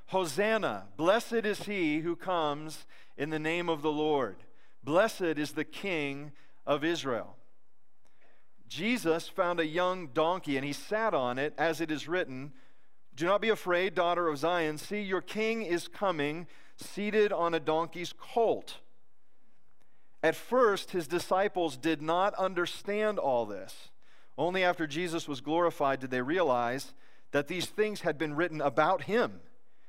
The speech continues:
and that these things had been done to him.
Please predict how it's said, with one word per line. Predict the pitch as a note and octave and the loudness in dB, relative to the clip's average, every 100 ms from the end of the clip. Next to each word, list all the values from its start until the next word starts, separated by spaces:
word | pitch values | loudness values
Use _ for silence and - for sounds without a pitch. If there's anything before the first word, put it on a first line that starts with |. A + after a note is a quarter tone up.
| - - | -14 -8
and | B2+ C#3 | -4 -2
that | C3 | -2
these | C#3+ D3 | -2 -2
things | - D#3 D3 C#3+ C3+ - - - - | -2 0 0 -2 -8 -12 -14 -14 -4
had | C3+ B2 | -2 -2
been | B2+ B2 | -4 -2
done | A#2 A2+ G#2+ G#2+ - - - - | -2 -2 -4 -8 -12 -14 -14 -10
to | - C#3+ B2+ | -4 -4 -4
him. | A2 G#2 F#2 | -6 -8 -8